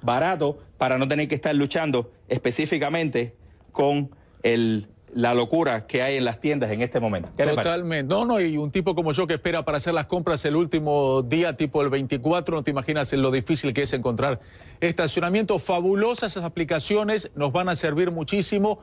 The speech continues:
Speaker 2: Imagino que después las subirás en tu cuenta de Twitter para poder tomar nota tranquilo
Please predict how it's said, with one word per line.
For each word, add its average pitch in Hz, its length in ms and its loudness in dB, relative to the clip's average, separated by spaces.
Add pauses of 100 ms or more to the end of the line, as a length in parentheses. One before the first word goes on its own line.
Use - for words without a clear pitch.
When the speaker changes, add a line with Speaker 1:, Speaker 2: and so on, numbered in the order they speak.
(340)
Speaker 2:
Imagino 170 320 2
que 175 80 2
después 185 240 2
las 165 120 -2
subirás 160 360 -2
en 151 120 -2
tu 143 220 0
cuenta 143 720 0
de 139 140 0
Twitter 175 340 0
para 131 200 -2
poder 135 260 0
tomar 139 260 -2
nota 151 240 0
tranquilo 160 560 0